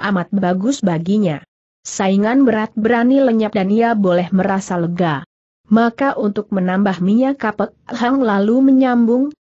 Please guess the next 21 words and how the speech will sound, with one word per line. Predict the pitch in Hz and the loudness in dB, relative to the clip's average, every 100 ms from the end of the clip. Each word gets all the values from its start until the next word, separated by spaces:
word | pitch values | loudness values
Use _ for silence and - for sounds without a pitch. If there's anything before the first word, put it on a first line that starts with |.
| - | -2
dan | 220 247 | 0 0
Panglima | 220 190 190 233 254 269 | -2 -2 0 2 0 0
Tua | 202 190 | -2 -4
berhati | 180 185 190 175 233 | -4 -2 -2 -2 -4
keji | 226 214 247 233 | 0 0 0 -2
itu | 220 - 240 - 226 | -2 0 -2 -2 -4
untuk | 190 185 196 202 | -2 -2 -2 -2
memperkuat | 190 190 185 226 214 - | -2 -2 -2 -2 -2 -4
kedudukannya | 202 190 214 247 - 190 202 233 262 | -2 0 0 -2 -2 0 0 -2 -4
telah | 180 175 170 | -4 -4 -2
bersekongkol | 165 160 196 - 240 233 233 233 | -6 -6 -6 -2 -2 0 0 0
dengan | 214 202 170 165 | 2 0 0 -2
Chang, | - 196 208 - _ | -4 -2 -4 -8 _
Gan | 202 247 233 - | -2 2 0 -2
Esian, | 202 190 247 - 180 170 185 - - | -4 -2 -4 -4 -2 -2 -4 -8 -10
Jin. | 170 196 196 165 143 135 _ _ _ - | -2 0 0 -2 -4 -8 _ _ _ -6
Tentu | 175 170 165 | -4 -2 -2
saja | 180 196 214 208 | -2 0 0 -2
M | 190 185 | -2 -4
maksudnya | - 180 - 220 220 247 269 - | -6 -10 -6 -4 -2 0 0 -2
adalah | 240 226 202 185 | -2 0 0 -4